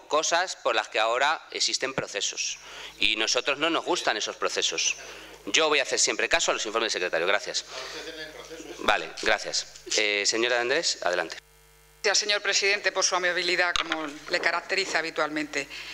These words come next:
Speaker 2: Eh, yo veo que, que hay temas en los que se obvian en este informe que creo que son importantes. Ha aparecido en medios de comunicación, en diferentes medios de comunicación, una serie de negociaciones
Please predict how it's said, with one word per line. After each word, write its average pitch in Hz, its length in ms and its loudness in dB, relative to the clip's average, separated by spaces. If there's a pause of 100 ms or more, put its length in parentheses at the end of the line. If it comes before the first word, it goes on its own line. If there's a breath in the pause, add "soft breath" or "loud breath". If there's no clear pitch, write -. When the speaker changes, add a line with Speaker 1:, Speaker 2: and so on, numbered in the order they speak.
(320 loud breath)
Speaker 2:
Eh, 190 880 2 (140)
yo 220 540 2 (600)
veo 214 360 2
que, 196 180 2
que 160 760 0
hay 190 160 2
temas 196 600 2 (480 loud breath)
en 151 120 -8
los 143 160 0
que 160 120 0
se 180 200 4
obvian 165 260 4
en 156 140 2
este 170 160 -2
informe 185 340 0
que 160 100 0
creo 165 160 -2
que 165 80 -4
son 160 140 2
importantes. 156 580 -4 (380 loud breath)
Ha 165 280 2
aparecido 165 520 2
en 170 60 2
medios 175 260 2
de 175 60 2
comunicación, 175 600 0
en 170 60 -2
diferentes 160 400 -2
medios 175 240 0
de 170 100 0
comunicación, 170 540 -2
una 170 140 0
serie 185 300 0
de 165 100 2
negociaciones 175 840 0